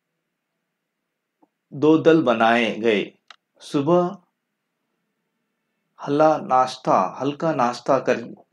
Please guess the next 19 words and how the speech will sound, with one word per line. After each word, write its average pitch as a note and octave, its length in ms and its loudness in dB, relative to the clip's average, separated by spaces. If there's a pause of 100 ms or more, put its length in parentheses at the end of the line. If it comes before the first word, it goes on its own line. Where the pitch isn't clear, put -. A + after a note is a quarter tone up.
करने B2 320 -4
के A#2+ 160 -4
बाद B2 480 4 (3000)
साढ़े D3 340 2
पाँच D#3+ 420 0
बजे B2+ 560 0 (160)
तंबू D3 300 0
से D#3 220 -4
निकले, C3 600 -2 (480)
बड़े A#2 440 -2
आगे B2 560 0 (680)
गुरुजी D3 440 0
के D3 200 0
साथ C3 520 -2 (1300)
बगैर E3 440 0
रस्सी C#3 400 -6
के B2+ 480 -2 (320)
चढ़ाई A2+ 360 4
की। G2+ 400 -10